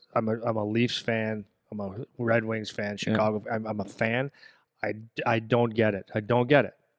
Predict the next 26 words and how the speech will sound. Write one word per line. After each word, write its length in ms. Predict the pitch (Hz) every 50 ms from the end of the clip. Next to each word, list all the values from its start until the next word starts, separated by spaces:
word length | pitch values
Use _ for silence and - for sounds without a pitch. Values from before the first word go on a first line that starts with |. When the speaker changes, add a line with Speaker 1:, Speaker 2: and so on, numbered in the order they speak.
| _ _ _ -
Speaker 1:
I 60 | 107
don't 180 | 107 113 113
understand. 460 | 113 110 104 - - - 110 92 87 82 _ _ _ _ _
Makes 220 | - 120 113 - -
no 100 | 123 110
sense 300 | - - 120 110 104 -
to 100 | - 95
me. 100 | 92 87
Speaker 2:
Mm-hmm. 220 | - 131 127 123 113 - _ _ _ _ _ _ _ _ _ _ _ _ _ _ _ _ _ _
Speaker 1:
So, 540 | - - - - 175 156 120 110 165 190 - _ _ _ _ _ _ _ _ _ _ _
to 100 | - 127
change 360 | 120 - - 147 127 113 104 107
gears, 320 | 117 131 165 180 143 120
though, 300 | 104 92 92 123 156 - _ _ _ _ _ _ _ _ _ _ _ _ _ _ _ _ _ _ _ _ _ 131 127
being 300 | 123 151 156 175 170 143
a 60 | 113
fan 480 | - - 135 139 143 147 139 113 104 101
really 260 | 107 120 131 120 110
changes 400 | 101 - 123 120 117 110 107 98
your, 220 | 101 98 101 101 - _
the, 140 | 123 113 110
the, 200 | 113 113 113 113 -
your 260 | - 123 110 107 104
game 580 | 110 120 135 131 123 120 120 123 123 120 113 110
watching 440 | 131 127 117 113 113 - - 117 110
experience. 680 | 101 98 - - - - 113 107 101 90 87 - -